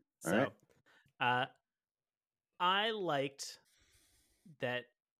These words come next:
Speaker 2: Kettle was never afraid to speak his mind.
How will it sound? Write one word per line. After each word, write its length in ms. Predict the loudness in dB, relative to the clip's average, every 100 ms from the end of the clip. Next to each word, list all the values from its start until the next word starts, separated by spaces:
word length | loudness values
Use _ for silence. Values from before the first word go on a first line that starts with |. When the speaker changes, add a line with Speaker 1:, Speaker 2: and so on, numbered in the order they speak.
| _
Speaker 2:
Kettle 320 | -4 -2 0 -2
was 200 | -4 -4
never 600 | -6 -2 -2 0 0 0
afraid 720 | -6 -10 -4 -2 0 -4 -8 _ -14
to 120 | -10
speak 460 | -8 -8 -6 -8 -6
his 180 | -10 -8
mind. 440 | -8 -8 -12 -18